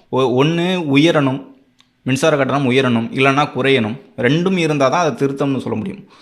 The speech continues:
தொடர்ந்து உயர்ந்துகிட்டே இருக்கிறது எப்படி திருத்தம்னு சொல்ல முடியும்னு தெரியல. இது உங்க உருட்டுகள்ல, ஊடகங்களோட உருட்டுகள்ல இதுவும் ஒரு உருட்டா தான் நம்ம பார்க்க முடியுது. அவர்கள்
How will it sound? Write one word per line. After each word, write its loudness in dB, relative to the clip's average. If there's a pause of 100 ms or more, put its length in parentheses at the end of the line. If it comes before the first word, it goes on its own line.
தொடர்ந்து 2
உயர்ந்துகிட்டே -2
இருக்கிறது -4
எப்படி -4
திருத்தம்னு -4
சொல்ல -2
முடியும்னு -2
தெரியல. -8 (300)
இது 0
உங்க 2
உருட்டுகள்ல, 2
ஊடகங்களோட -2
உருட்டுகள்ல -2
இதுவும் -2
ஒரு -2
உருட்டா -2
தான் -2
நம்ம -2
பார்க்க -4
முடியுது. -6 (120)
அவர்கள் 4